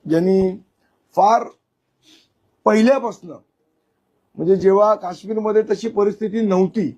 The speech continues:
तेव्हा सुद्धा त्यांनी काश्मीरच्या या सहली आयोजित केलेल्या. आम्ही त्यांना विनंती केली की आम्हाला आता काश्मीरला जायचंय, महाराष्ट्र नवनिर्माण सेनेचे पदाधिकारी आम्हाला सुद्धा काश्मीरला जायचंय, तर आमच्यासाठी तुम्ही,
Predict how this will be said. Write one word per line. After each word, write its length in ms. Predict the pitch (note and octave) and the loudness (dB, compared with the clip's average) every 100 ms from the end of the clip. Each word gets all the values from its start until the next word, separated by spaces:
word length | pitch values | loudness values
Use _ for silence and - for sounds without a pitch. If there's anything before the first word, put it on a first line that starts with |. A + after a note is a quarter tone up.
| _ _ _ _ _ | _ _ _ _ _
तेव्हा 300 | E3 F#3 G#3+ | 2 4 2
सुद्धा 340 | G#3 G#3 G#3 G3+ | 0 -4 0 0
त्यांनी 460 | G3+ G3+ G#3+ G#3 F#3+ _ | -2 -6 -6 -6 -8 _
काश्मीरच्या 560 | - E3+ E3 G3+ - G3+ | -6 -6 -4 -4 -2 -2
या 160 | G3 E3 | -2 -2
सहली 320 | E3+ E3+ F#3+ | -4 0 0
आयोजित 320 | E3 D#3 E3+ | 0 -2 -8
केलेल्या. 480 | - D#3+ D#3+ E3 G#3 _ _ _ _ - _ _ _ _ _ _ _ _ | -8 -6 -4 -4 -6 _ _ _ _ -20 _ _ _ _ _ _ _ _
आम्ही 240 | D#3+ G#3 G#3 | -2 0 2
त्यांना 180 | A#3+ | 2
विनंती 420 | A#3 A3+ A#3 G#3+ A#3+ | 2 2 0 -2 -8
केली 280 | A#3 A3+ | -8 -6
की 80 | G3+ | -2
आम्हाला 380 | F3+ G3+ A#3+ C4 | 0 0 0 0
आता 160 | A#3+ A3 | 0 -4
काश्मीरला 540 | F#3+ F3 D#3+ C3 A#2+ | -6 -10 -10 -12 -12
जायचंय, 520 | G2 - - C4+ D4 C#4+ G#3+ _ _ _ _ _ _ _ _ _ _ D3+ | -16 -20 -20 -20 -18 -18 _ _ _ _ _ _ _ _ _ _ _ -4
महाराष्ट्र 480 | E3 F#3+ G#3 A3 | 0 2 0 0
नवनिर्माण 500 | A3 G#3 G3+ G#3 G#3 | 0 0 0 0 -2
सेनेचे 340 | G3+ G3 G3 A3 | 0 0 0 -2
पदाधिकारी 580 | G3 F3+ G3 F#3+ G3+ G3 | -2 -4 -2 -2 0 -2
आम्हाला 380 | E3+ F3 G3 | -2 -2 -2
सुद्धा 220 | F3+ F#3+ F#3+ | -2 0 -2
काश्मीरला 560 | E3+ D#3+ D#3+ D#3+ E3 | -2 -8 -8 -8 -4
जायचंय, 400 | D3 C3 B2 D#3+ - _ _ _ _ _ - | -4 -6 -8 -14 -16 _ _ _ _ _ -2
तर 80 | F3 | 0
आमच्यासाठी 840 | E3+ E3 G3 G3 F3+ G3+ G3 F#3+ | 0 0 0 2 0 0 0 -2
तुम्ही, 560 | F#3+ F3+ F#3+ F3+ F3+ | -2 0 0 -2 -6